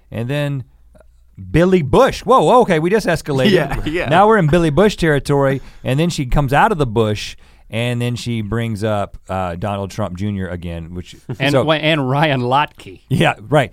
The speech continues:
Speaker 1: So, and the idea, and, and she brings up the whole, the, the Russia s-, scandal, and his, in this p-, point, everyone was talking about his meeting that he had. Um, and so her point is, is that there, this is pervasive in culture,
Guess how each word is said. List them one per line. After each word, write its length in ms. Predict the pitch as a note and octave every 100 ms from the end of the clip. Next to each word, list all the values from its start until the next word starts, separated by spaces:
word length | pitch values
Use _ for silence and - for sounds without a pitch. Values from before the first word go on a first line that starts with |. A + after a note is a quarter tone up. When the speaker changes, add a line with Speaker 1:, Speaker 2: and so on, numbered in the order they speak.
| _ -
Speaker 1:
So, 500 | - C#4 F#3 F#2+ - _ _ -
and 140 | D#3+
the 120 | F3
idea, 440 | F3+ B3 G#3+ F3+ E3+
and, 200 | C#3 C#3
and 180 | C#3 B2+
she 100 | C3
brings 260 | D#3 C#3
up 80 | B2+
the 80 | A2+
whole, 180 | A2 G#2
the, 280 | G#2 G#2 G2
the 160 | G2+
Russia 320 | G2+ A2 -
s-, 240 | G2 - - G#2
scandal, 600 | - A2 G#2 G2 G2 G2
and 300 | F#2 F2+ F2+
his, 200 | G2+ G2
in 220 | F2+ G2
this 180 | G#2+ A#2+
p-, 280 | - _ - - -
point, 300 | A2+ G2 -
everyone 300 | G2+ G#2 G2
was 100 | F#2
talking 220 | - F#2
about 240 | F#2 F#2+ E2
his 140 | F#2+
meeting 440 | F#2 G2 G2 F#2+ F#2
that 120 | F2+
he 140 | F#2
had. 340 | F2+ E2+ E2+ D#2+ _ _ _ _ -
Um, 500 | F2+ F2 E2+ D#2+ D2+ _ - _
and 120 | G2
so 320 | - B2 G#2+ - - _ _ - _ - _ B2 _ - - C3 B2 C#3+ D#3
her 140 | E3 F3
point 360 | A#3 C4 A3
is, 140 | F3+ C#3+
is 80 | C3+
that 220 | C#3+ A#2+
there, 180 | C#3 B2
this 260 | C3+ B2
is 140 | B2 -
pervasive 580 | C3 A2+ B2+ A#2+ B2
in 140 | A2+ A2
culture, 460 | B2 B2 A#2 G2+